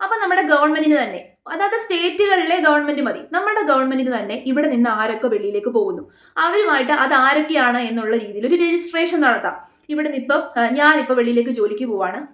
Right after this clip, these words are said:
ഇതുപോലുള്ള ഒരു, ഒരു ഏജന്റ് വഴി ഏതെങ്കിലും ഒരു ജോലിക്ക് പോവാണ്, അറേബ്യൻ നേഷനിലേക്ക് പോവാണ്. അപ്പൊ എന്താണ്, ഞാൻ എന്ന് പറയുന്ന വ്യക്തി ഇങ്ങനെ ജോലിക്ക് പോയി എന്നുള്ള രീതിയിലുള്ള ഒരു രജി-, രജിസ്ട്രേഷൻ നടത്താം.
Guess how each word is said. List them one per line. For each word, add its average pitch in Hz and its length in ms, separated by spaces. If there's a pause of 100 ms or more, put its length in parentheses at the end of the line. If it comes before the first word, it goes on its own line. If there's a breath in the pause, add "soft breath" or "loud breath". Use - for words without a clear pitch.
ഇതുപോലുള്ള 233 440
ഒരു, 220 140
ഒരു 226 160
ഏജന്റ് 240 360
വഴി 233 320 (200 loud breath)
ഏതെങ്കിലും 285 320
ഒരു 254 80
ജോലിക്ക് 233 360
പോവാണ്, 220 480
അറേബ്യൻ 262 340
നേഷനിലേക്ക് 226 420
പോവാണ്. 220 640
അപ്പൊ 330 160
എന്താണ്, 262 560
ഞാൻ 240 300
എന്ന് 302 140
പറയുന്ന 254 260
വ്യക്തി 226 580
ഇങ്ങനെ 240 220
ജോലിക്ക് 233 460
പോയി 220 200
എന്നുള്ള 220 240
രീതിയിലുള്ള 214 400
ഒരു 240 80
രജി-, 269 380
രജിസ്ട്രേഷൻ 294 560
നടത്താം. 254 340